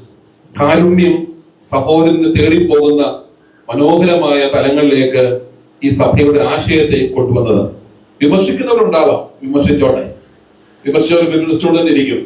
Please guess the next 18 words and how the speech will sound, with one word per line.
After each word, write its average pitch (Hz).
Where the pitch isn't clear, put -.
പക്ഷേ 165
ഇങ്ങനെ 190
ചെയ്യാൻ 170
ആർക്ക് -
കഴിയുമെന്നുള്ളത് 156
ഒരു 135
ചോദ്യമാണ്. 113
അതുകൊണ്ട് 151
തന്നെ 151
തിരുമനസിനോട് 160
ഈ -
കാര്യം 147
സ്നേഹപൂർവ്വം, 156
പൂർവ്വം 151
അപേക്ഷിച്ചപ്പോ 156
തിരുമേനി 156
വളരെ 196
സന്തോഷമാണ്. 143